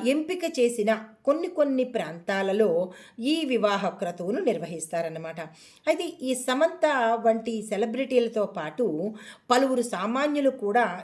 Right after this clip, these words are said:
ఇటువంటి పద్ధతుల్లో వివాహాలు చేసుకోవడం అనేది మనకి ఒక పద్ధతిగా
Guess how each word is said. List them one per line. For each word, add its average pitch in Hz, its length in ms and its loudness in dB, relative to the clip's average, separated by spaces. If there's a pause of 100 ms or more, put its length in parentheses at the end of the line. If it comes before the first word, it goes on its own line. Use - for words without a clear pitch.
(100)
ఇటువంటి 254 520 0
పద్ధతుల్లో 220 840 0 (340)
వివాహాలు 220 500 6
చేసుకోవడం 196 560 0
అనేది 190 760 -4 (300)
మనకి 190 460 -6
ఒక 196 180 -6 (400)
పద్ధతిగా 208 540 -2